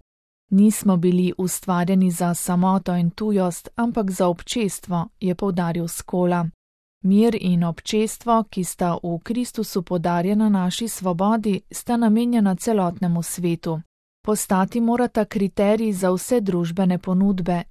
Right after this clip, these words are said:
in del izgradnje dobrega življenja, ki podpira multikulturni in medverski dialog, kot nas trije modri tudi danes spominjajo.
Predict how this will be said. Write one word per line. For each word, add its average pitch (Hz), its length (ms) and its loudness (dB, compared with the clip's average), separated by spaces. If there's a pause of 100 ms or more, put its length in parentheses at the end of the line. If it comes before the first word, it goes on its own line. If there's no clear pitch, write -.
in 185 260 2
del 226 300 2
izgradnje 196 680 0
dobrega 190 520 0
življenja, 190 760 2
ki 190 160 -6
podpira 214 560 -2
multikulturni 208 1120 0 (140)
in 240 100 0
medverski 190 760 -2
dialog, 175 540 -2 (220)
kot 180 180 -4
nas 175 260 -2
trije 196 300 0
modri 214 440 2
tudi 226 260 -4
danes 175 420 0
spominjajo. 175 800 2